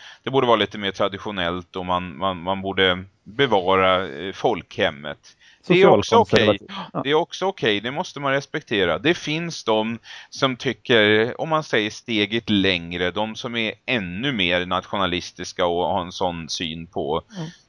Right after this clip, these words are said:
Speaker 2: Mm.
Speaker 1: eh, landet. Ja, men det är också okej. Det måste man respektera. Det finns grupper av människor som tycker allt möjligt. Och det får man helt en-, enkelt respektera. Man
Speaker 2: Mm.
Speaker 1: kan inte sudda ut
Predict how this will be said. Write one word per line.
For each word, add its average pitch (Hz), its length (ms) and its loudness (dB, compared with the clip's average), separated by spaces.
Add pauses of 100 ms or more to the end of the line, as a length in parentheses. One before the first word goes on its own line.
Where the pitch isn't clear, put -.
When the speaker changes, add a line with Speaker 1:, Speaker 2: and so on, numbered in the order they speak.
Speaker 2:
Mm. 123 160 4
Speaker 1:
eh, 120 60 4
landet. 107 300 2
Ja, 175 80 2
men 156 120 -2
det 165 100 0
är 185 40 2
också 220 320 -2
okej. 165 240 0
Det 135 60 -6
måste 175 180 -6
man 170 80 0
respektera. 175 400 0
Det - 60 2
finns 202 240 -6
grupper 175 320 0
av 127 100 4
människor 113 380 0
som 120 180 -4
tycker 104 540 -2 (640)
allt 143 420 2
möjligt. 160 640 2
Och - 160 -8
det 135 120 2
får 135 120 -2
man 127 140 0
helt 127 220 0
en-, 123 240 -4
enkelt 117 360 -4
respektera. 113 600 0 (300)
Man 123 120 4
Speaker 2:
Mm. 120 60 -2
Speaker 1:
kan 123 300 2
inte 110 280 -6
sudda 113 560 0
ut 147 640 -6